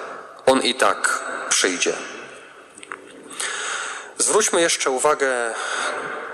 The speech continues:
na symbolikę ciemności i światła.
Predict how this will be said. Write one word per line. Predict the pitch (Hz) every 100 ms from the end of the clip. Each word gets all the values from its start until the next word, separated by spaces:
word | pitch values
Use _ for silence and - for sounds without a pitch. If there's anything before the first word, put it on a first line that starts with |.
| -
na | 120 120
symbolikę | - 123 123 123 123 - 110 107 104 101 - -
ciemności | - 120 123 127 - - -
i |
światła. | - - 101 - 101